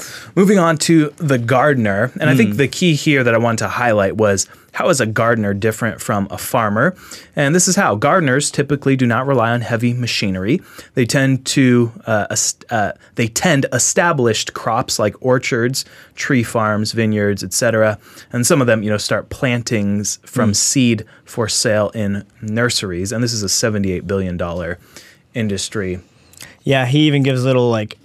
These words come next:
Speaker 2: <clears throat> again, subcategories. You've got, you know, think of an arborist, a vine dresser, a landscaper, a flower farmer.
Speaker 1: Yeah.
Speaker 2: So they're different sort of manifestations of the,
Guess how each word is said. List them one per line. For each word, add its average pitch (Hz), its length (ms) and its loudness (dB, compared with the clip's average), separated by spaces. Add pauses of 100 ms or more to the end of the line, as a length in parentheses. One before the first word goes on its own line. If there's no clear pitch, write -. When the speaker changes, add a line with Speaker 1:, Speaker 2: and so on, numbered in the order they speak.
(140)
Speaker 2:
<clears throat> - 220 -6
again, 131 260 0
subcategories. 113 1120 -2
You've 120 160 -4
got, - 240 -4
you 123 60 0
know, 104 100 -4
think 127 220 -2
of 113 60 -2
an 117 80 -2
arborist, 139 840 2
a 113 100 -8
vine 135 300 2
dresser, 131 460 2
a 120 40 2
landscaper, 117 840 0
a 104 60 -2
flower 110 400 -2
farmer. 104 500 -6 (160)
Speaker 1:
Yeah. 92 220 -8
Speaker 2:
So 131 180 0
they're 143 100 4
different 151 360 0 (180)
sort 110 220 -2
of 113 100 -6
manifestations 127 920 0
of 107 120 -8
the, 104 160 -8